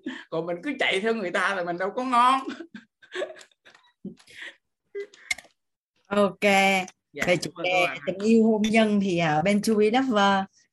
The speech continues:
Speaker 2: à, sẽ
Speaker 1: Dạ.
Speaker 2: có, à, bài rồi hội thảo rồi online, offline ở bên đó. Chu Lover cũng là một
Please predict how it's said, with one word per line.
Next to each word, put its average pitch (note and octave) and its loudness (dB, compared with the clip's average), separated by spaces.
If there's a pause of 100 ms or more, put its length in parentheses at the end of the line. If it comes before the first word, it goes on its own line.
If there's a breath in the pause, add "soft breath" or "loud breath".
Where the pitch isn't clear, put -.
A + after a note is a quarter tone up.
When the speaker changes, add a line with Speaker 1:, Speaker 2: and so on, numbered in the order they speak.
(120)
Speaker 2:
à, E3 -2
sẽ E3+ -4
Speaker 1:
Dạ. - -8
Speaker 2:
có, G3 2 (240)
à, G3 -2
bài D#3+ 4
rồi D#3+ 2
hội F3 -2
thảo - -6
rồi F3+ 0
online, G#3 0
offline G#3 -2
ở D3 -2
bên G3 -2
đó. G3+ -2 (460 soft breath)
Chu A3+ 0
Lover A#3 4
cũng F3 -4
là A#3+ 2
một G3 -2